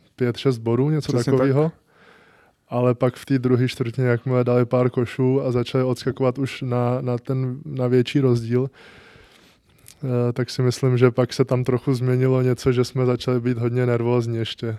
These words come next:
Speaker 1: ještě víc, než třeba jsme byli od začátku kvůli tomu, že je to finále.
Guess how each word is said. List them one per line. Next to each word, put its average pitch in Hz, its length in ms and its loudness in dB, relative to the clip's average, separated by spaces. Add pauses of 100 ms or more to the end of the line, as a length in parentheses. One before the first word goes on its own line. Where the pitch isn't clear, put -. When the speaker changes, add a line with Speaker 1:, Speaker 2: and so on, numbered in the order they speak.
(1120)
Speaker 1:
ještě 131 240 -6
víc, 120 220 -6
než 123 160 -6
třeba 120 280 -6
jsme 127 160 -8
byli 123 180 0
od 123 160 -2
začátku 123 480 -2
kvůli 127 220 0
tomu, 123 200 -2
že 123 80 2
je 123 60 0
to 131 100 -2
finále. 117 520 -2